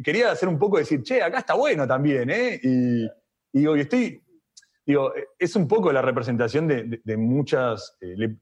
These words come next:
que le fue pasando a muchos y, y, y yo conozco muchos contemporáneos a mí que no se animan a abrir un canal de YouTube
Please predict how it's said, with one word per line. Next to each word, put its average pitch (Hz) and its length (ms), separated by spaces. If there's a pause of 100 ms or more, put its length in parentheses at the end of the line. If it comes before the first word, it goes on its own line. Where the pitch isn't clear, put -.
que 117 100
le 110 100
fue 156 140
pasando 143 320
a 135 40
muchos 151 360
y, 123 60
y, 110 240
y 95 420
yo 170 140
conozco 131 400
muchos 127 240
contemporáneos 110 640
a 98 40
mí 156 140
que 135 80
no 147 100
se 151 120
animan 131 320
a 104 40
abrir 110 220
un 117 80
canal 107 260
de 107 100
YouTube 135 300